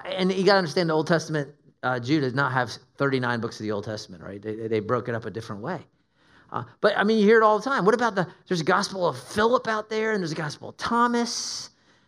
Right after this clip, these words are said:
and there's, uh, you know, I got the, my Catholic buddies, they got a bunch of extra books. They get dragons in their books. That's kind of fun. And,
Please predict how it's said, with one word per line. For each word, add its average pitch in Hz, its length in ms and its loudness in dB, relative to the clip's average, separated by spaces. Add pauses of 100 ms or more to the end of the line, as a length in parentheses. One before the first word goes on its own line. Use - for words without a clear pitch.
(120)
and 156 260 0
there's, 147 340 2
uh, 127 280 2 (280)
you 180 80 0
know, 160 140 4
I 139 120 2
got 131 180 -4
the, 131 140 -8 (120)
my 131 140 -6
Catholic 214 420 0
buddies, 233 340 4
they 185 120 0
got 175 140 2
a 123 60 -2
bunch 175 300 2
of 185 80 0
extra 156 240 -2
books. 165 240 2
They 190 100 0
get 160 160 -2
dragons 156 480 2
in 143 80 0
their 190 140 2
books. 156 280 0
That's 175 180 -4
kind 175 160 -2
of 147 80 -4
fun. 160 340 -2
And, 151 180 -2